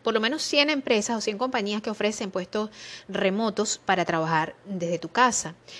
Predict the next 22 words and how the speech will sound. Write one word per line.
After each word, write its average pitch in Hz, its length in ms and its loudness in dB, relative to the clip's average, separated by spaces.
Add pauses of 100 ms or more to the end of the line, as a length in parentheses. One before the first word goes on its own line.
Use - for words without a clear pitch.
(240)
Pero 277 260 8
yo 240 140 2
te 226 60 4
voy 220 160 4
a, 247 260 2
a 202 160 0
dar 185 240 -2
nada 196 220 -2
más 202 400 -4
diez, 185 800 2
diez 185 320 -2
de 196 60 0
estas 214 200 -2
empresas, 196 540 0
¿verdad? 180 320 -2 (600)
Y, 220 360 2
por 220 120 4
ejemplo, 220 520 4
B 247 680 6
I 247 220 -2
P 226 360 2
K 220 360 6